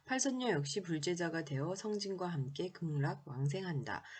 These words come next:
자, 결국은 꿈에서 깨어났고, 이 역시 조신설-, 조신의 꿈과 마찬가지인 거죠. 꿈에서 깨어나고 불도에 정진한다. 뭐, 이런 결말은 같은 결말이 나오고 있습니다.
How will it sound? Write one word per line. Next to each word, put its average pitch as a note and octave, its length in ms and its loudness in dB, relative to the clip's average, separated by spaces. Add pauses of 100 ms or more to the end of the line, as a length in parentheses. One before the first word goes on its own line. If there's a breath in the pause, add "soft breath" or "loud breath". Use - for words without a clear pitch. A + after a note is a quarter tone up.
(120 loud breath)
자, G3+ 100 -2
결국은 G#3+ 540 4
꿈에서 A3+ 380 2
깨어났고, F3+ 960 2 (220)
이 F3 220 2
역시 D3+ 680 2 (120)
조신설-, F#3+ 680 0
조신의 F3 440 0
꿈과 F3 240 0
마찬가지인 C#3 840 0
거죠. D3+ 480 0
꿈에서 G#3+ 320 0
깨어나고 F3+ 560 0
불도에 D#3+ 440 2
정진한다. C#3 720 2 (360 loud breath)
뭐, D#3 100 -4
이런 D3 140 2
결말은 E3+ 580 0
같은 E3+ 400 -2
결말이 C#3+ 480 2
나오고 D3 340 -2
있습니다. B2 540 -6